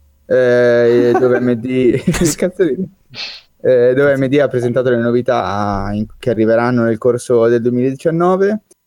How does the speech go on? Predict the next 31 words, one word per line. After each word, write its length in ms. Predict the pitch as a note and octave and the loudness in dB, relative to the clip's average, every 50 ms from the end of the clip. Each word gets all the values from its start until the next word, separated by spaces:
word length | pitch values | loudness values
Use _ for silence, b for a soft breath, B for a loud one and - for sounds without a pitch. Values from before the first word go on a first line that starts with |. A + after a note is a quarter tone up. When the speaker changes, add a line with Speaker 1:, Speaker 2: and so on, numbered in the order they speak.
| _ _ _ _ _ | _ _ _ _ _
Speaker 1:
Eh, 320 | - - C#3 C#3+ C#3 C#3 C#3 | -2 0 2 2 4 4 2
ovviamente 920 | C3+ B2+ C#3 C#3 C#3+ D3 D3 C#3+ C#3 - C3+ B2+ B2 B2 - - - A#2 A2+ | 2 0 0 0 0 0 0 -2 0 2 2 4 4 4 4 4 2 2 0
grande 260 | C3 D#3+ G3+ A3 F#3+ | 0 -2 0 0 0
presenza 480 | C#3 C#3+ C3 A#2+ C#3 E3+ G3 - - | 0 0 0 0 0 0 0 0 0
di 80 | B2+ A#2 | -2 -2
Phil 180 | - - A#2+ A#2+ | 0 -2 -2 -2
Spencer 520 | - - - D3+ E3+ F#3 E3+ - B2 A2+ | -2 -2 -2 -2 0 -2 -2 -2 -2 -2
sul 220 | - - B2 A#2 | 0 -2 -4 -2
palco. 420 | - - D3+ E3 F#3 E3 - - B2 | -2 -2 -2 0 -2 -4 -2 -2 -2
Ragazzi, 340 | A2+ A2 A#2+ A#2+ - - A#2+ | 0 0 0 -2 -4 -4 -6
andate 180 | A2+ A2 B2 | -4 0 0
a 60 | A#2 | 0
vedere 220 | A#2 A#2 B2+ C#3 C#3+ | 2 2 2 2 0
quel 180 | - C#3+ C3+ | 0 -2 -4
pezzo, 300 | C3 - D3+ E3+ - - | -2 -2 -4 -4 -2 -4
è 40 | A#2 | -6
bellissimo. 580 | A2+ A2+ A2+ A#2 C#3+ E3 - - - A#2 G#2+ G#2+ | -4 -2 -2 0 -2 -2 -4 -4 -6 -4 -2 -2
Entra, 280 | C3 D#3+ F#3+ - B2+ | 0 -2 -2 -2 -4
dice 240 | A#2 A#2+ G#2+ - - | -6 -6 -8 -8 -6
due 160 | A#2 A#2 B2+ | -2 -2 -2
cagate, 400 | B2 - A#2+ A#2 B2+ B2+ B2+ - | 0 0 -2 -2 -2 -2 -4 -6
se 140 | A#2 - A#2 | -8 -6 -4
ne 80 | A2 A#2 | -4 -2
va, 180 | A#2 C#3 E3 | -2 -2 -2
non 140 | F#3+ E3 C#3+ | -2 -2 -4
si 120 | C#3 - B2 | -4 -6 -8
sa 140 | - B2+ | -6 -4
neanche 300 | A#2 A#2+ A#2 A2+ - A#2 | -2 -2 -2 -2 -2 -2
perché 220 | G#2 A2 G2+ - G2+ | -2 -2 -2 -4 -6
è 20 | |
entrato. 480 | G#2 A2 A2 A2+ F2+ D2+ D2 - A2+ | -6 -4 -4 -4 -4 -4 -4 -6 -8